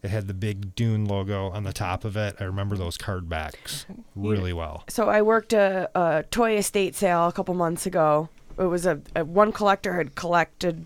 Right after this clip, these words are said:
Speaker 2: for four, forty years. He had a ridiculous amount of things that was breaking the foundation of his basement, and that's why he decided to,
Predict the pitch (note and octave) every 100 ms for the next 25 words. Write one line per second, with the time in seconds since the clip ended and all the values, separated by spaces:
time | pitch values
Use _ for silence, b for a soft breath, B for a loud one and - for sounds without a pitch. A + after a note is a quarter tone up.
0 | - - D#3 - F#3 F3+ - - - -
1 | _ G#3+ A#3+ D4+ A#3+ G3+ G3 D3+ C#3 -
2 | B B B - A3+ G#3+ G#3 F#3 F3+ D3+
3 | E3+ E3 D#3+ - F#3 F3+ D#3+ D#3 E3 D3
4 | D3 D3 - E3+ D#3 D#3 - D#3 - F3
5 | D#3+ F#3+ F3 E3 D#3+ C#3 D#3+ C#3+ D#3 E3
6 | C#3+ D3 D3+ D#3 B2 D3 - C3 - C#3
7 | C#3 - D3 C3+ D#3+ C#3+ D3 C#3 C3 C3
8 | D3